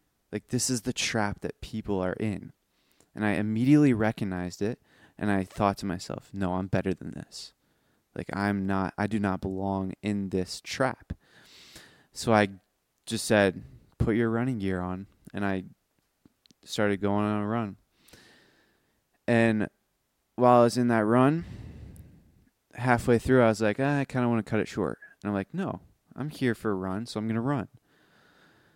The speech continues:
So I run, and I do my full run, my full cardio workout.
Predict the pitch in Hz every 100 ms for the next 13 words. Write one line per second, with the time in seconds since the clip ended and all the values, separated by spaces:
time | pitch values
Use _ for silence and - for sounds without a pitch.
0 | _ - 117 104 101 151 127 113 - -
1 | - 107 104 113 113 110 98 - 113 117
2 | 104 104 - - 107 98 95 - 110 110
3 | - 101 95 90 90 90 90 87